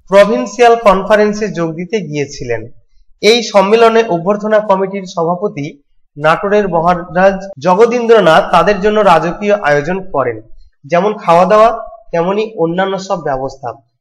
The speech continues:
তারপর যথারীতি শুরু হয় গোল টেবিলে বৈঠক এবং বক্তৃতা। ইংরেজিতে বক্তৃতা শুরু হতেই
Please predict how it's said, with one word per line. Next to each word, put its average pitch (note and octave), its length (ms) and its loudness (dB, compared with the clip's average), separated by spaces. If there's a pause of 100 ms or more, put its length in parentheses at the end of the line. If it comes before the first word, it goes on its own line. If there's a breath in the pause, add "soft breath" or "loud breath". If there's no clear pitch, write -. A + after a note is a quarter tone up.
(120)
তারপর G#3 340 0
যথারীতি G#3 540 -4
শুরু G3 280 -10
হয় G3 220 -2
গোল E3 260 -2
টেবিলে F3+ 340 -6
বৈঠক D3+ 460 -10
এবং F#3 260 -6
বক্তৃতা। C#3 640 -8 (520 soft breath)
ইংরেজিতে A3+ 560 -2
বক্তৃতা G3+ 580 -4
শুরু G3+ 360 -8
হতেই E3 680 -4